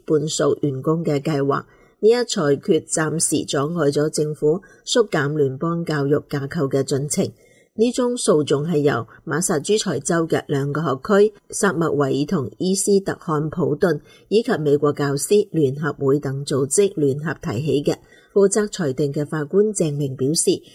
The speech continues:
原告詳細說明咗大規模裁員可能令教育部無法正常履行職責。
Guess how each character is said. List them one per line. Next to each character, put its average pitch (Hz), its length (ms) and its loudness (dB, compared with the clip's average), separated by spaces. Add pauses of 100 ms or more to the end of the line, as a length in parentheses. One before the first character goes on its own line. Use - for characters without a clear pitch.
(180)
原 180 220 4
告 220 220 6
詳 143 280 -2
細 156 220 -2
說 151 180 -2
明 143 220 -2
咗 143 180 -2
大 120 220 -4
規 196 200 0
模 160 180 0
裁 147 260 -4
員 143 240 2 (340)
可 226 140 0
能 196 220 -2
令 139 180 -2
教 143 220 -2
育 139 100 2
部 139 320 -2
無 127 220 -4
法 135 200 -4
正 151 280 -2
常 127 280 -2
履 127 120 0
行 156 200 -6
職 - 220 -2
責。 131 200 -2